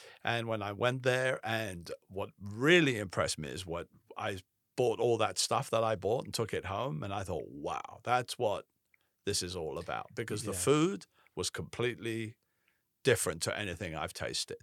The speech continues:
Speaker 2: Saturdays are a pretty fun day. That's our public day. I
Speaker 1: Yeah.
Speaker 2: think that's what you experienced.
Speaker 1: Yeah.
Speaker 2: Yeah.
Speaker 1: It was definitely a lot of fun.
Speaker 2: I'm glad.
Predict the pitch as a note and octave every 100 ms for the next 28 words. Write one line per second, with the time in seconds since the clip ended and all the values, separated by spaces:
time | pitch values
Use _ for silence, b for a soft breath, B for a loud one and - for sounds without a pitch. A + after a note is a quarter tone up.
0 | - - - E3+ A3 A3+ G#3 G3+ E3 -
1 | E3 - C#3+ C3 A2+ B2+ - D#3 - B2+
2 | A2 - F2+ F2 A2+ E2+ A1+ A#2+ - A#2
3 | A2+ G2+ - G#2+ F#2 E2+ G2 E2+ - -
4 | F#2+ G2+ A2 A2 G2 - G2+ G#2+ G2+ F#2+
5 | F#2+ E2+ E2+ - - - - G#2+ G#2+ G2
6 | F2